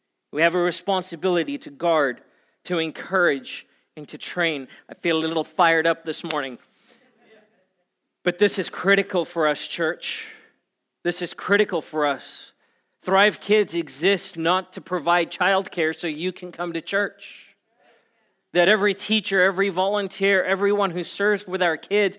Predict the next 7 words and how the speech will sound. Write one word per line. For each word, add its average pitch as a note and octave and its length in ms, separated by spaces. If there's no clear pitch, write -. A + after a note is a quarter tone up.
is F3+ 220
training A3 640
children G3 480
up G3+ 200
in F3+ 120
the E3+ 80
ways F#3+ 540